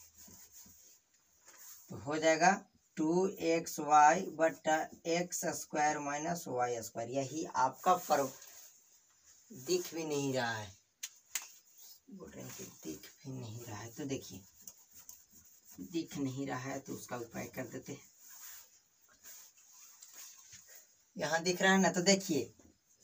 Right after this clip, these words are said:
लंब और आधार, तो ये आधार नीचे है, ऊपर जाएगा तो आधार हो जाएगा बट्टा ये लंब, आधार आया टू एक्स वाई बट्टा लंब आपका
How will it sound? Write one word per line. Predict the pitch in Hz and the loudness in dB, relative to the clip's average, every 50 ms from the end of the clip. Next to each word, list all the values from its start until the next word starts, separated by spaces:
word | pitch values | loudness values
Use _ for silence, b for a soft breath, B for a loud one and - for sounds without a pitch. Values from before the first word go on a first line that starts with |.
| - - - - | -20 -20 -20 -8
लंब | - 180 165 160 180 196 208 214 - - - _ | -2 0 4 8 8 8 8 6 2 -4 -6 _
और | - 165 170 | 2 4 4
आधार, | 175 160 160 160 175 170 - | 4 4 2 2 2 2 2
तो | - 180 | 4 4
ये | 165 165 170 175 180 | 4 4 4 4 2
आधार | - - - 131 - 160 160 160 | 0 -2 -4 -6 -6 -6 -6 -4
नीचे | 160 160 139 - 175 | -4 -4 -2 0 0
है, | 170 160 151 | 0 0 0
ऊपर | 143 139 - 165 156 | -4 -6 -6 -6 -4
जाएगा | 156 160 156 156 165 175 175 175 - _ _ _ _ _ | -2 -2 -2 -2 -4 -6 -8 -10 -12 _ _ _ _ _
तो | 170 - - _ - | -16 -16 -16 _ -12
आधार | - 131 135 131 135 127 127 135 135 | -8 -8 -8 -8 -8 -10 -8 -8 -8
हो | 135 135 135 | -8 -8 -8
जाएगा | 131 135 135 131 135 139 - _ _ _ _ _ _ - _ _ _ _ _ _ _ - - _ _ _ _ _ - | -8 -8 -8 -10 -10 -14 -18 _ _ _ _ _ _ -20 _ _ _ _ _ _ _ -20 -20 _ _ _ _ _ -10
बट्टा | 131 131 - - - 143 | -10 -10 -10 -8 -6 -4
ये | 143 135 131 131 | -2 -2 -2 -2
लंब, | 123 120 117 120 117 117 113 - _ _ _ _ _ _ _ _ _ _ _ - - _ _ _ _ _ _ _ _ _ _ _ _ _ _ _ - _ _ _ _ _ _ _ _ _ _ _ _ - - _ _ _ _ _ - _ - - _ - - _ | -4 -4 -6 -6 -8 -12 -14 -18 _ _ _ _ _ _ _ _ _ _ _ -20 -20 _ _ _ _ _ _ _ _ _ _ _ _ _ _ _ -20 _ _ _ _ _ _ _ _ _ _ _ _ -20 -20 _ _ _ _ _ -20 _ -20 -20 _ -20 -20 _
आधार | - 131 127 127 127 139 143 147 | -16 -6 -6 -4 -2 0 0 0
आया | 143 143 143 139 - - | 0 0 -2 -4 -6 -8
टू | 147 151 156 | -8 -8 -8
एक्स | - - - 143 - - - | -8 -8 -8 -10 -10 -12 -10
वाई | 139 135 135 139 139 | -8 -6 -6 -6 -6
बट्टा | 127 131 135 - - 135 131 | -8 -10 -12 -10 -10 -10 -8
लंब | 123 123 127 127 127 123 | -6 -6 -6 -6 -8 -10
आपका | 123 - - - | -12 -12 -14 -12